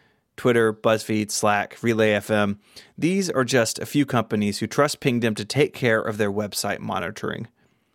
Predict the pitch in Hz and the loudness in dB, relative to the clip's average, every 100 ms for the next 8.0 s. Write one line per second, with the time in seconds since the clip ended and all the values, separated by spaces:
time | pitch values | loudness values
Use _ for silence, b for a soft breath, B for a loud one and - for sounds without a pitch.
0 | - 147 170 202 185 - 123 117 - 190 | -2 0 2 2 0 0 0 0 0 0
1 | 156 131 113 107 104 101 117 B B B | 0 0 2 2 2 0 0 B B B
2 | B _ _ - 139 196 240 170 147 143 | B _ _ -4 -2 0 2 2 2 2
3 | 135 135 - 113 139 135 110 120 151 - | 2 2 0 0 0 0 -6 -2 0 0
4 | 120 - 123 - 123 104 101 101 113 104 | -2 0 0 0 -2 -2 -2 -2 -4 -4
5 | 107 - - 110 76 - - 139 131 - | -8 -10 -6 -6 -6 -6 -2 2 2 2
6 | 117 110 117 120 131 123 120 120 120 113 | 0 0 0 0 2 2 2 0 0 0
7 | 113 104 101 120 135 131 127 123 120 | -2 -2 0 2 2 2 0 0 -4